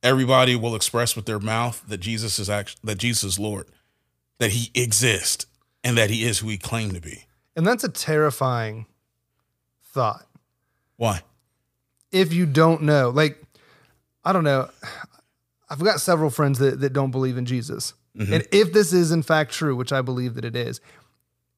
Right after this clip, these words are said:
Speaker 2: my heart breaks that if the f-, the only time that they kneel is in that moment when it's already too late. Like the, the, just the intensity of that,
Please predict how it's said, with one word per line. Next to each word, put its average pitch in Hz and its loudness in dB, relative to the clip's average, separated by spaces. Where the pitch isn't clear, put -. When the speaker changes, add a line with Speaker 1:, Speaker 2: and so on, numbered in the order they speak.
Speaker 2:
my 139 -2
heart 170 2
breaks 139 2
that 143 -2
if 165 0
the 127 -4
f-, - -8
the 143 -2
only 160 4
time 139 -2
that 131 -4
they 139 2
kneel 135 0
is 143 2
in 127 2
that 139 2
moment 131 -2
when 127 -2
it's 123 -2
already 127 0
too 123 -4
late. 120 -4
Like 139 0
the, 131 0
the, 127 0
just 151 0
the 143 0
intensity 135 -2
of 113 -4
that, 113 -4